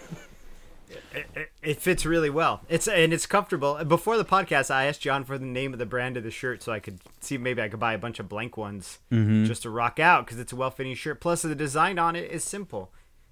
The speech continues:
Speaker 1: and, and classic. It's almost like a vintage shirt, almost.
Speaker 2: Almost like a vintage shirt. So
Speaker 1: Yeah.
Speaker 2: there you go.
Speaker 1: There's, yeah,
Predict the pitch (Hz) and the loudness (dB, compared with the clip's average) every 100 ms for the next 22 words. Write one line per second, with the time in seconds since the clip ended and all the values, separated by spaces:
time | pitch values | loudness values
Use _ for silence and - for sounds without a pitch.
0 | - 156 156 - 156 - 208 170 110 101 | -10 -8 -8 -6 -6 -4 -4 -4 -8 -10
1 | - 160 156 160 147 127 170 165 147 - | -6 -4 -4 -6 -8 -6 -6 -8 -12 -14
2 | 165 143 107 101 87 - - - 117 135 | -12 -12 -12 -12 -12 -16 -20 -10 -6 -4
3 | - 127 113 127 - 117 - 117 - - | -4 -6 -4 -4 -6 -6 -6 -4 -6 -6
4 | 165 127 135 123 120 95 73 131 - - | -4 -2 -2 -2 -4 -4 -4 -8 -14 -20
5 | - - 180 151 | -20 -14 -8 -8